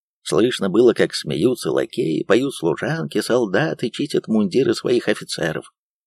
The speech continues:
Леон хотел заставить свою подругу выпить чашку кофе с молоком,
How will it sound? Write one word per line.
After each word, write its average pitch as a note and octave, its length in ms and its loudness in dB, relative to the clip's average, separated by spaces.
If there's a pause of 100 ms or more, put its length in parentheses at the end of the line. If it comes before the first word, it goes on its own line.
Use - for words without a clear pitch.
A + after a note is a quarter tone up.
(560)
Леон C#3 260 2
хотел D#3+ 320 -4
заставить D3 420 -2
свою C#3 280 -4
подругу C3 440 -4
выпить D3 260 -2
чашку - 360 -8
кофе G2+ 320 0
с - 80 -6
молоком, D2+ 540 -8